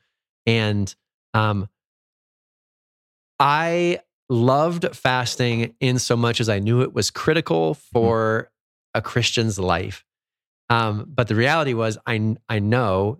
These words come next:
Speaker 1: that whenever anybody mentioned fasting or whenever it came time for Lent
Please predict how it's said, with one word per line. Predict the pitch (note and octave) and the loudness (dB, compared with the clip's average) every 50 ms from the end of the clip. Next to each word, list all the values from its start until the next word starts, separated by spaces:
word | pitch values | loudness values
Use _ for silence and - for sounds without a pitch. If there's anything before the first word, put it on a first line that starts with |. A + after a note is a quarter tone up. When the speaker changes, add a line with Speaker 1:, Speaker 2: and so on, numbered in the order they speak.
| _ - | _ -4
Speaker 1:
that | A2 A2 G#2+ G#2 - - - - _ _ _ - | -2 0 0 0 -2 -4 -10 -20 _ _ _ -4
whenever | B2+ A#2+ A2 A2 A#2+ B2+ C3 C#3 C3+ C3 - | -2 0 2 2 2 2 2 0 0 0 0
anybody | B2 B2 A#2 A#2+ A2+ A#2 A2 G#2+ G#2 | 0 0 0 0 0 0 0 0 0
mentioned | G2+ G2 G2 G2+ G#2+ A2+ A#2 - - G2+ F#2+ F#2+ F#2 | -2 0 2 2 2 2 0 0 0 -2 -2 -2 -2
fasting | - F#2 F2 E2+ E2+ - - - F2+ F#2 F#2+ G2+ G#2+ - _ _ _ _ _ _ | 0 0 0 0 0 -2 -4 -2 0 0 0 -2 -4 -10 _ _ _ _ _ _
or | - A2 | -2 0
whenever | G#2 G#2 G#2+ A#2 A#2 B2 A2+ | 0 2 0 0 0 0 0
it | A2 A2 - - - | 0 -2 -4 -10 -16
came | - - - A2+ A2 G#2+ | -10 -4 -2 0 0 0
time | G#2+ - - A2 G#2 G#2+ G2+ F#2+ | 0 0 0 0 0 0 -2 -2
for | - G2 | -2 0
Lent | F#2+ F#2+ F#2 F#2 G2 - | 0 2 2 0 0 -2